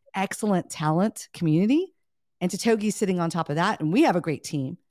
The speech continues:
That's really why we, we chose it. I was actually using Google Cloud with, with Optiva.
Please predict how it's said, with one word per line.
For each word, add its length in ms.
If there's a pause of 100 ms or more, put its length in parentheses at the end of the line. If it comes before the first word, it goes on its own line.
(220)
That's 240
really 220
why 180
we, 380 (100)
we 80
chose 220
it. 60
I 60
was 100
actually 240
using 200
Google 260
Cloud 380
with, 340
with 160
Optiva. 640